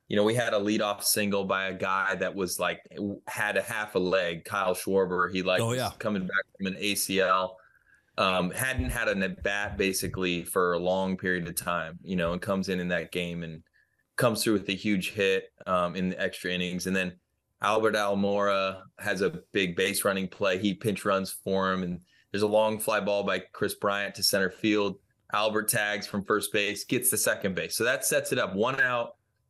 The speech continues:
Speaker 1: man on second, Anthony Rizzo, our best player, is coming to the plate. I'm, I'm at that point going to the on deck circle. Um, and I knew what the, what they were gonna do because Rizzo's our best hitter. It's like, you don't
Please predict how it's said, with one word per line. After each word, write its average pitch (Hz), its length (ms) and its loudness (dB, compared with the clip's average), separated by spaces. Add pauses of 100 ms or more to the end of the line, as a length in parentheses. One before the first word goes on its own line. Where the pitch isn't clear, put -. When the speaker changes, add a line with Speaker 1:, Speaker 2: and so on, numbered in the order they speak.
Speaker 1:
man 120 220 2
on 127 160 0
second, 113 480 0 (240)
Anthony 135 400 0
Rizzo, 104 400 4
our 98 100 6
best 110 380 -2
player, 113 220 4
is 101 100 -2
coming 98 260 -2
to 90 60 0
the 87 60 -6
plate. 80 280 -2 (760)
I'm, 135 400 0
I'm 139 240 0
at 123 120 -2
that 123 200 -2
point 117 220 0
going 117 220 2
to 104 60 -2
the 101 120 0
on 101 180 0
deck 98 240 -2
circle. 90 460 -2 (440)
Um, 92 460 2 (920)
and 120 520 2 (640)
I 139 200 4
knew 151 200 4
what 123 200 2
the, - 220 -4
what 117 280 0
they 123 120 2
were 98 120 0
gonna 90 140 -2
do 139 360 0
because 101 300 0
Rizzo's 135 360 0
our 123 100 2
best 127 320 0
hitter. 135 240 2
It's - 160 -8
like, 117 160 0
you 143 100 4
don't 175 240 0